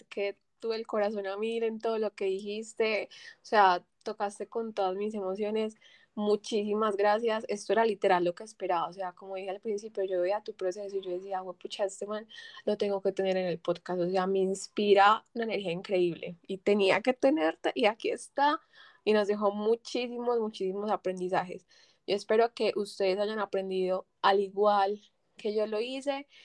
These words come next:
Y pues ya saben, lo contactan para cualquier cosa. Muchas gracias por escuchar este primer episodio. Y nada, un abrazo gigante, Cami.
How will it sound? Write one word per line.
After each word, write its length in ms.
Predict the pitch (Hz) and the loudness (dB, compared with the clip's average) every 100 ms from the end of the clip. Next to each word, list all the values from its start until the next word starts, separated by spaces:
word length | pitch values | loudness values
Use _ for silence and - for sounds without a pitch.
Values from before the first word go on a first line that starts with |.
| - - _ | -20 -20 _
Y 100 | 196 | -6
pues 220 | - 196 190 | 0 2 4
ya 140 | 185 | 4
saben, 300 | 190 175 180 | 4 2 0
lo 120 | 185 | -4
contactan 760 | 196 185 180 180 170 - 185 185 - | -4 -6 -2 -4 -4 -8 -8 -10 0
para 220 | 202 190 | 2 4
cualquier 460 | 196 180 - 175 170 | 2 -4 -2 -2 0
cosa. 440 | - 262 269 262 - | 2 2 4 2 0
Muchas 460 | 214 208 202 208 | -4 -4 -6 -6
gracias 320 | 208 202 202 | -4 -2 -4
por 160 | - 202 | -4 -4
escuchar 520 | 190 - 190 196 175 _ | -4 -8 -8 -4 -4 _
este 340 | 202 202 - 202 | -4 -4 -6 -10
primer 300 | 196 190 180 | -8 -6 -6
episodio. 760 | 180 208 240 269 285 277 277 - _ _ _ _ _ - | -8 -2 2 2 2 0 0 -2 _ _ _ _ _ -4
Y 400 | 269 302 320 - | 0 2 2 -2
nada, 260 | 220 190 180 | 0 2 2
un 120 | 180 | 0
abrazo 320 | 190 220 233 240 | -2 -2 -4 -6
gigante, 640 | 214 185 247 277 285 277 | -6 0 0 0 -4 -8
Cami. 540 | - 269 277 285 285 | -2 -2 0 -4 -6